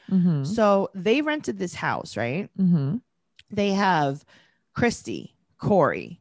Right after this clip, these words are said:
Speaker 1: Mm-hmm.
Speaker 2: Sean and Jade,
Speaker 1: Mm-hmm.
Speaker 2: Chloe,
Speaker 1: Mm-hmm.
Speaker 2: and the dog.
Speaker 1: Yes.
Speaker 2: Where's Miguel? Did he stay back at the hotel?
Speaker 1: Maybe he, someone has to man the place.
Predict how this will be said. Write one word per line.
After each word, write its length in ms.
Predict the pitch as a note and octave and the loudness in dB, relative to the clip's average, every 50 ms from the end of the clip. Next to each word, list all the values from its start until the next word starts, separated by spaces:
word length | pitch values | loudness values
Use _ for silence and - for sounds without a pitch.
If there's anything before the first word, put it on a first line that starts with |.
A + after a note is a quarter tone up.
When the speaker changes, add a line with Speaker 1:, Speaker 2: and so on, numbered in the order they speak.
| _ _ _ - | _ _ _ -4
Speaker 1:
Mm-hmm. 220 | E3+ D#3 D#3 D#3+ C#3+ | -2 -2 0 -2 -2
Speaker 2:
Sean 360 | C#3+ C#3 - F3 F3 F#3+ A3+ | -2 0 2 2 2 2 2
and 120 | C4 C4 F#3 | 0 -2 -2
Jade, 440 | D#3 B2 F#2 A#1 E2 D#2 - G3 - - | -2 -2 -2 -2 -6 -8 -10 -12 -2 0
Speaker 1:
Mm-hmm. 280 | F3+ E3 D3 E3 D3+ D3+ - _ | 0 0 0 -2 -4 -6 -10 _
Speaker 2:
Chloe, 680 | - - A3 A3+ A#3+ A#3 E3+ B2+ A2 A2+ A#2 G#2 - - _ _ _ - | -10 -4 0 2 4 4 4 2 -2 -4 -6 -8 -12 -16 _ _ _ -6
Speaker 1:
Mm-hmm. 120 | F3+ D3+ - | -6 -4 0
Speaker 2:
and 160 | D#3+ D#3+ D3+ | 0 0 2
the 80 | D#3+ D3+ | 2 2
dog. 480 | D3 D3 B2+ G2 C2+ C#2 - - - - - _ _ _ _ _ _ | 2 2 2 2 2 0 -4 -8 -12 -20 -20 _ _ _ _ _ _
Speaker 1:
Yes. 400 | - E3+ D3+ - - - - - - - - _ _ _ _ _ _ _ _ _ _ _ _ _ _ _ _ _ _ _ _ | -2 0 0 0 -4 -8 -12 -14 -14 -18 -20 _ _ _ _ _ _ _ _ _ _ _ _ _ _ _ _ _ _ _ _
Speaker 2:
Where's 280 | E3 F3 E3+ E3+ E3+ E3 | 0 2 2 2 2 0
Miguel? 360 | D#3+ C#3+ C#3+ A2+ F2+ - - - - - - - _ _ _ _ _ _ _ _ _ _ _ _ _ _ _ _ _ _ | -2 0 0 0 0 -2 -6 -14 -20 -20 -20 -20 _ _ _ _ _ _ _ _ _ _ _ _ _ _ _ _ _ _
Did 120 | - F3 | -4 -4
he 100 | D#3 F#3+ | -4 -4
stay 180 | F3 - G#3 F3+ | -4 -2 -2 2
back 200 | E3 F#3 G3 - | 4 4 4 4
at 100 | G3 - | 2 0
the 80 | F3+ E3 | 0 0
hotel? 720 | - E3+ D#3 - - - C3 B2+ C3+ G#3 C4+ F#4 G4+ - _ _ _ _ _ | 2 0 0 -2 -2 -2 -2 0 0 0 -2 -4 -8 -10 _ _ _ _ _
Speaker 1:
Maybe 400 | F3 F3 F3+ G#3 B3+ C#4 B3 B3+ | 2 4 6 6 6 6 4 4
he, 180 | G3 A#3 B3+ C4+ - - | 4 6 4 4 4 2
someone 340 | - - C4+ C4+ D4+ E4 D4 | 2 2 2 4 4 4 4
has 240 | B3+ A#3 A3+ - | 6 4 4 4
to 120 | - A3 F#3 | 4 4 4
man 440 | F3+ F3 F#3 G#3 G#3 A3+ C#4+ D4+ A#3+ | 4 4 4 6 6 4 4 4 2
the 60 | D#3+ | 0
place. 600 | - - - A2+ E2+ F2 - D3 - - - - | 0 -2 -8 -8 -6 -6 -6 -6 -8 -10 -14 -14